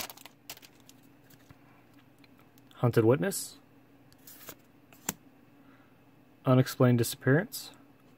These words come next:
Cosmotronic Wave.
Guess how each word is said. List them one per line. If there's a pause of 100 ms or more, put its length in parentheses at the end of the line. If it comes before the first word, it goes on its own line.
(2500)
Cosmotronic
Wave.